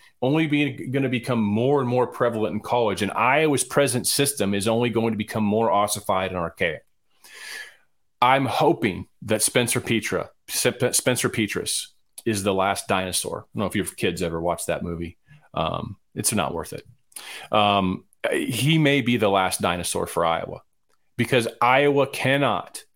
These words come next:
continue to, A, even recruit quarterbacks that can't extend drives with their feet. They also need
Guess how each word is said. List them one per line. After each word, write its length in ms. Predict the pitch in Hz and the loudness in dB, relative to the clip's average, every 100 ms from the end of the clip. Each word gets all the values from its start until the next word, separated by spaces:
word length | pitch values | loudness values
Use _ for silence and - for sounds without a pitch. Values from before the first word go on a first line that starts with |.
| _ | _
continue 880 | - 117 101 - 143 143 123 92 113 - _ _ _ _ _ | -4 -2 -2 -2 0 2 0 -2 -10 -16 _ _ _ _ _
to, 180 | 127 123 | 0 2
A, 260 | 131 139 139 | 2 2 0
even 460 | 117 147 151 127 | 0 2 2 0
recruit 560 | 107 - - 165 156 - _ - | -2 -4 -2 0 0 -4 _ -6
quarterbacks 720 | 113 104 92 82 73 - - _ - - | -2 0 0 -2 -2 -10 -14 _ -20 -12
that 280 | 107 117 - | 0 0 0
can't 380 | - 147 147 147 - | -4 0 2 0 -4
extend 640 | - - 123 117 113 110 _ - | -2 0 2 2 0 -4 _ -2
drives 720 | 107 110 104 101 98 - - - - | 2 4 2 0 -2 -6 -8 -20 -8
with 240 | 107 113 - 139 | -2 -2 -2 -4
their 160 | 101 92 | -4 -4
feet. 540 | - 104 98 - - _ _ _ _ _ - - - - | -2 -2 -4 -8 -14 _ _ _ _ _ -20 -20 -20 -2
They 360 | 117 127 127 127 | 2 4 4 2
also 680 | 131 139 156 165 143 135 139 - | 4 4 4 4 4 4 -2 -2
need 720 | 113 123 131 131 131 123 | 0 2 2 2 0 -4